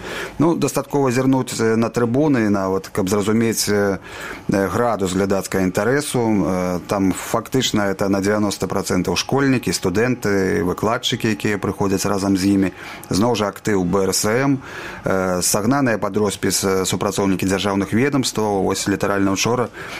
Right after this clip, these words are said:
э, камера, э, выхоплівала на трыбуне нават, э, міністра культуры Барыса Святлова, хаця яго прысутнасць там увогуле такая сумнеўная.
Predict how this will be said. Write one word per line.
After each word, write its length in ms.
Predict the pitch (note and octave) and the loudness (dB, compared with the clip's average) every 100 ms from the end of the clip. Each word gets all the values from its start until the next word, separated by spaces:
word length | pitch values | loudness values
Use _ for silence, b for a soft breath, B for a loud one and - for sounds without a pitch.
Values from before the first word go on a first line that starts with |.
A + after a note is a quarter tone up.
| B - | B 0
э, 320 | F#2+ F2+ F2+ | 2 2 0
камера, 520 | - G#2 G2 G2 F#2 F2+ | 0 0 2 2 0 2
э, 380 | F#2+ F#2 F#2 F2+ | 2 2 0 0
выхоплівала 840 | F#2 F2+ F2+ F2+ F2 G2 F#2+ F#2 | 0 0 0 0 0 2 2 2
на 440 | F#2 F2 G2 F#2 F#2+ | 0 0 0 2 2
трыбуне 480 | G#2 F#2+ F#2+ F#2+ F#2 | 0 0 2 2 2
нават, 360 | F#2 F2+ - | 0 -2 -2
э, 320 | F2+ F2 F2+ | -2 0 0
міністра 420 | F2 G2 F#2 - F#2 | 0 2 0 0 -2
культуры 440 | G2 - G2 F#2+ | -2 0 0 2
Барыса 280 | F#2+ F#2+ F2+ | 2 0 0
Святлова, 640 | - F2+ F#2+ A2+ C3 A#2+ - | 0 0 2 2 0 -2 -4
хаця 180 | - | -2
яго 160 | G#2+ G2+ | 0 0
прысутнасць 500 | G#2 G2 G2+ G#2 - | -2 0 0 0 0
там 160 | F#2+ F#2+ | 0 2
увогуле 400 | G2+ F#2+ F#2+ F2+ B B B - | 2 0 -2 -2 B B B -4
такая 360 | G#2 - G2 F2+ | -2 0 0 0
сумнеўная. 680 | - G#2 G#2 G2 G2+ F#2+ | 2 2 2 2 0 -2